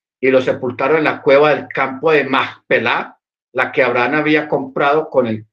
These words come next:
con el campo como propiedad de sepultura, que lo compró Efrón, el Gití, frente a Mamre. Luego Joseph regresó a Misraín, él y sus hermanos, y todos los que habían subido con él para sepultar a su padre.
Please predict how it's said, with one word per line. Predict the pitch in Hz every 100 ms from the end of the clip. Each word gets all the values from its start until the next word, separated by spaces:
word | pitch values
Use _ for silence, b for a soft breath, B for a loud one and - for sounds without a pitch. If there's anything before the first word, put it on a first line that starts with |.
| -
con | 131 123
el | 110 107
campo | 139 127 127 160 156
como | 135 120 -
propiedad | 113 123 117 117
de | -
sepultura, | 165 156 165 156 175 147 151 175 - _ _ _ _ _ _
que | 131
lo | 123 -
compró | 120 107 127 135
Efrón, | 147 147 165 170 165 -
el | 127 117
Gití, | 123 - 151 202 214 - _ _
frente | 147 165 170 190
a | 160
Mamre. | 135 117 110 107 165 143 - _ _ _ _ _ _ _
Luego | 120 143 160 196 185
Joseph | 185 185 196 185
regresó | 151 123 127 - 147
a | 156
Misraín, | 180 - 165 139 175 196 - -
él | 143 175 180
y | 143
sus | - 127 131
hermanos, | 117 127 143 170 180 - _ _ _
y | 135 131
todos | 143 151
los | 165 -
que | - 123
habían | 120 143 147
subido | 156 127 127 147 -
con | 131
él | 123 120
para | 143 131
sepultar | - 120 113 110 123 131
a |
su | 131 -
padre. | 190 170 -